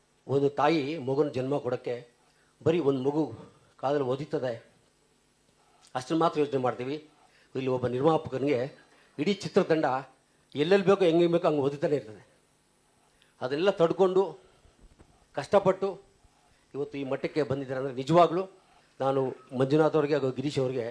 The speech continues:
ಥ್ಯಾಂಕ್ಸ್ ಹೇಳಲೇಬೇಕು. ಯಾಕೆಂದ್ರೆ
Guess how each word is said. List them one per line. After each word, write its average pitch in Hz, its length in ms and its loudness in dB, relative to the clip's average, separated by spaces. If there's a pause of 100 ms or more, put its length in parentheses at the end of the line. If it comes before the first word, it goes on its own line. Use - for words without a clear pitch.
(500)
ಥ್ಯಾಂಕ್ಸ್ 139 240 -2
ಹೇಳಲೇಬೇಕು. 120 400 -6 (1400)
ಯಾಕೆಂದ್ರೆ 151 340 0